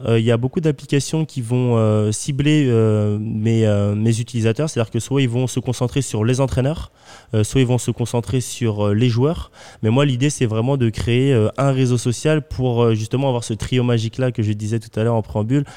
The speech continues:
joueurs, entraîneurs et supporters, et qui puisse être, euh, mis en avant. Et c'est vrai que cette collaboration-là, avec cette implication, euh, via, euh,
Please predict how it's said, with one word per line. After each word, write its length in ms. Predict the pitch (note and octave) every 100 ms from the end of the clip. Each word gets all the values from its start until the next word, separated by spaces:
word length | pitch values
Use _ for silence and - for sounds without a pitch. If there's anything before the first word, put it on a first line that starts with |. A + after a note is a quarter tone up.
| -
joueurs, 240 | A2 A#2+ A#2+
entraîneurs 440 | A2+ A#2 A#2+ A#2
et 60 | A2
supporters, 520 | - G#2+ - C#3+ - - - -
et 60 | A2
qui 120 | -
puisse 240 | A2 B2 -
être, 200 | B2 -
euh, 340 | G#2+ G#2 G2+
mis 200 | G#2 B2+
en 100 | B2
avant. 280 | A2+ A2 D3+ - - _
Et 60 | A2
c'est 120 | C3
vrai 60 | C#3+
que 60 |
cette 180 | B2+ A2+
collaboration-là, 960 | - C#3+ C3+ C3+ C3+ - C3 C3 C#3 C3+
avec 200 | A2+ -
cette 180 | A#2
implication, 880 | B2+ A#2 C3+ C3 B2+ - C#3 C#3+ C#3
euh, 200 | A#2 G#2+
via, 280 | G2+ A2+ C3
euh, 320 | C3 A2+ G#2